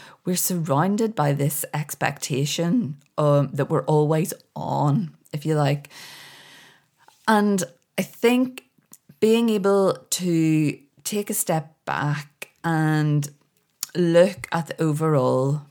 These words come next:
picture is incredibly valuable. And it's something that is very, very difficult to do when it's you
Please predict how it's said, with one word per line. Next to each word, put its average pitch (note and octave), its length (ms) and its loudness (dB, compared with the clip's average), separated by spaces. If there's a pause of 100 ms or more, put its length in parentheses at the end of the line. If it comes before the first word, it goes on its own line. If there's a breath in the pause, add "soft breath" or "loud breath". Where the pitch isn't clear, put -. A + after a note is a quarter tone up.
(220)
picture C#3 640 -2 (680)
is F3 160 0
incredibly D3 720 0
valuable. C#3+ 800 -2
And D#3+ 100 0
it's - 120 -4
something F3 360 -2
that E3+ 140 -4
is E3 80 -2
very, D3+ 420 0
very C#3 300 -2 (180)
difficult D3 600 -4
to C#3 80 -8
do C#3 400 0
when C3+ 200 -2
it's B2+ 220 -8
you C#3 640 0